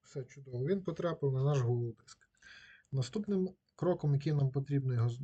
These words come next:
зробити, це відкрити його, зберегти його і відкрити його, е, у наших Google документах.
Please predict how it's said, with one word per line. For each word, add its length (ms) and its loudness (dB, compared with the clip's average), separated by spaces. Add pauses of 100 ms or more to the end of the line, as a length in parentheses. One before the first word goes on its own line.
(140)
зробити, 520 -2
це 220 0
відкрити 520 0
його, 440 2 (560)
зберегти 680 2
його 220 2
і 60 4
відкрити 540 0
його, 360 0 (840)
е, 200 -2
у 140 -2
наших 760 0
Google 480 4
документах. 840 -2